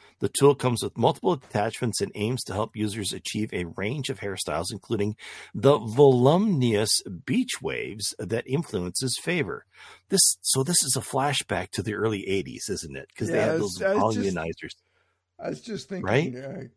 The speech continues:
Speaker 2: golly.
Speaker 1: Yeah.
Speaker 2: Yeah.
Speaker 1: Okay. So I'm not crazy. Uh, Beehive is next, I'm sure. Um,
Speaker 2: <laughs>
Speaker 1: like many others. Wow, those come back. I mean, I just, I don't know what I'm gonna do.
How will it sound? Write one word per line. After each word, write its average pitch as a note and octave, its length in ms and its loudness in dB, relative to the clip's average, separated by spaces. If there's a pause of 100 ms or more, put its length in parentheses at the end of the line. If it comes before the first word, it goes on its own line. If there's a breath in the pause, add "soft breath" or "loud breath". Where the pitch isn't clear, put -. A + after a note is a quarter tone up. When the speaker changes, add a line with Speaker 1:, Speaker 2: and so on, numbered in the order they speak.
(140)
Speaker 2:
golly. D3 600 -12
Speaker 1:
Yeah. B2+ 280 6 (500)
Speaker 2:
Yeah. E3+ 160 -18 (220)
Speaker 1:
Okay. G#2 380 -6 (580)
So - 120 -4
I'm B2+ 80 0
not C#3 160 0
crazy. G2 440 -2 (540 soft breath)
Uh, C#3+ 120 2 (220)
Beehive C#3+ 420 4
is A2 160 2
next, - 320 2
I'm F2 120 -4
sure. - 360 2 (500 soft breath)
Um, A2 320 8 (240)
Speaker 2:
<laughs> - 220 -8
Speaker 1:
like A#2 220 2
many E3 320 4
others. C#3 480 2 (440)
Wow, A#2 320 6
those C#3+ 280 6
come A#2+ 200 2
back. F#2 460 -4
I A#2+ 120 2
mean, A2 200 2
I C3+ 140 6
just, - 320 -4
I A#2 100 6
don't A#2+ 160 4
know G#2 80 2
what A2+ 160 4
I'm C3 140 0
gonna F2+ 160 -4
do. D2 240 -8